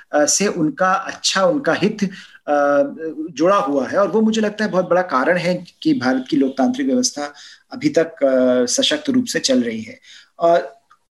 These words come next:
हमने, अ, इमरजेंसी भी देखी, हमने इमरजेंसी के टाइम को भी देखा और उसके बाद भी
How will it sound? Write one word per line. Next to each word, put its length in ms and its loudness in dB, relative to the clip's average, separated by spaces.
हमने, 280 0
अ, 460 -2
इमरजेंसी 640 0
भी 100 0
देखी, 280 2
हमने 200 2
इमरजेंसी 480 2
के 120 -2
टाइम 260 2
को 120 0
भी 120 2
देखा 280 0
और 260 -2
उसके 200 0
बाद 240 0
भी 240 2